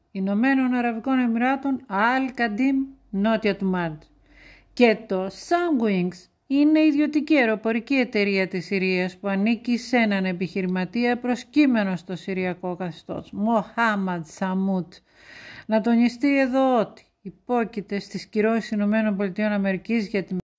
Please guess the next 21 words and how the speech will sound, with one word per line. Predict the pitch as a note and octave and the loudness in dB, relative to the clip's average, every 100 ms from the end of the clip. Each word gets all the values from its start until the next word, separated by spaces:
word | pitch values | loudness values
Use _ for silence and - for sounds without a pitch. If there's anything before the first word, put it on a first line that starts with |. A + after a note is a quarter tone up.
| _ _ _ _ | _ _ _ _
μεταφορά | A3 G#3 G3+ G3 F#3 G3+ F#3+ F#3 E3 | 4 4 4 0 0 0 2 2 0
μαχητών, | E3 F3+ F3 G#3+ G#3 G#3 F3 E3+ | 0 0 0 -2 0 2 2 2
όπλων | G3+ E3+ F3 D#3+ D#3+ | 2 0 0 0 0
και | D#3 | 2
εξοπλισμού | G#3 - F3+ - E3+ D#3+ G#3+ | 2 2 -6 -4 -4 -2 0
μεταξύ | G3 F#3 G3 F#3+ - G3+ | 0 0 -2 -4 -2 0
Μόσχας | D3 D3 E3+ F#3+ G#3+ B3 C4 - C#4+ C#4 C#4 - | 2 2 4 4 4 4 -2 -10 -8 -8 -8 -8
και | A#3 | -6
Δαμασκού. | G#3 G#3 F#3 F3 - D#3 D3+ - - - E3+ | -2 -2 -4 -6 -8 -12 -12 -20 -20 -18 -8
Το | - | -4
Κέντρο | F3 F#3+ F#3+ G3 | 0 2 2 2
των | F3+ F3 | 2 2
Μέσων | F#3 F#3+ F#3 | 0 0 0
Ενημέρωσης | F3 E3 E3+ F3+ F3 D3+ E3+ D3+ | 0 0 0 0 0 -2 -4 -2
δήλωσε | D3+ G3 F#3+ F#3 F3 | 0 2 2 -2 -4
ότι | D#3 D#3 | 0 -2
αυτό | D3+ F#3 E3+ D#3+ - | -2 -2 -2 -2 -4
αποτελεί | G#3+ G#3 F#3+ E3+ E3 D#3 D#3 - - | -2 -2 -2 -4 -2 -2 -4 -6 -6
αντίφαση, | A3 A#3 G3+ G#3+ A3+ - D3 - D3 - - - | 0 2 2 2 0 -2 -8 -8 -16 -20 -20 -10
παραβίαση | - F#3 F3+ E3 A#3+ A3+ D#3+ - C3 - | -2 0 0 0 0 2 0 -4 -10 -6
της | F#3 F3 | -6 -6